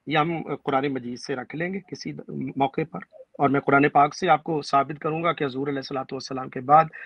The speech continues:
अब कोई नबी पैदा नहीं हो सकता। वो हम कुरान पाक से बात कर ले। एक बात नोट कर लीजिए, मेरा नहीं, घर का नहीं, ये कुरान मजीद का मौजू है, हम इंशाल्लाह उस पर कलाम करेंगे।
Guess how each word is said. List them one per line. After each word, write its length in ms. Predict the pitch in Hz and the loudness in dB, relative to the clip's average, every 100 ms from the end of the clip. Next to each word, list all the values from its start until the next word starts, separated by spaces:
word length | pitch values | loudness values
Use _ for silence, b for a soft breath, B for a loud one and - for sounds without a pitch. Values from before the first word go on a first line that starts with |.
| B | B
अब 140 | 139 123 | 2 4
कोई 140 | 147 | 2
नबी 200 | 131 139 | 2 -2
पैदा 320 | 143 139 151 | 0 0 0
नहीं 120 | 160 | -2
हो 80 | 190 | -4
सकता। 380 | 151 - - 143 | -6 -12 -14 -10
वो 80 | 135 | -4
हम 80 | 131 | -4
कुरान 300 | - 131 139 | -4 -6 -4
पाक 220 | 151 151 | -2 -2
से 100 | - | -2
बात 220 | 143 143 | -8 -6
कर 100 | - | -6
ले। 120 | 147 151 | 0 2
एक 100 | 147 | 6
बात 220 | 139 139 | 4 4
नोट 180 | 135 131 | -6 -6
कर 120 | 135 | -8
लीजिए, 180 | 139 156 | -4 -2
मेरा 240 | 156 180 | 4 6
नहीं, 200 | 196 190 B B B 139 | 4 0 B B B 2
घर 180 | 139 160 | 4 6
का 120 | 196 | 4
नहीं, 180 | 175 151 | 0 -2
ये 140 | 180 | -4
कुरान 320 | 196 156 160 | 0 2 2
मजीद 320 | 180 143 175 | 0 -2 -6
का 100 | 151 | -4
मौजू 320 | 143 131 113 127 | -4 -6 -10 -16
है, 100 | - - | -18 -6
हम 120 | 147 | -4
इंशाल्लाह 280 | 147 143 143 | -2 -4 -6
उस 120 | 135 - | -8 -14
पर 60 | |
कलाम 240 | - 135 - | -14 -14 -14
करेंगे। 320 | - - | -16 -18